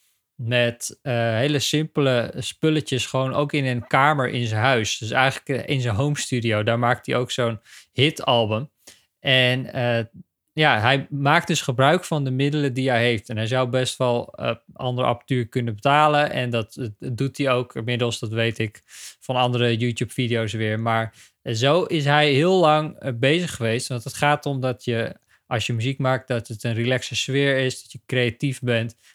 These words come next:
dat je de creativiteit kwijt kunt. En de apparatuur en je studio en dat soort dingen is allemaal ondergeschikt aan het uiteindelijke doel van het delen van jouw verhaal.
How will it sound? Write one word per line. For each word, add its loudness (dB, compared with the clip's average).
dat -8
je -8
de -8
creativiteit -2
kwijt 2
kunt. -6
En -4
de -8
apparatuur 0
en -2
je -2
studio 0
en -6
dat -2
soort -8
dingen -2
is -8
allemaal -6
ondergeschikt -4
aan -4
het -10
uiteindelijke -2
doel -2
van -4
het -6
delen 0
van -8
jouw -4
verhaal. -2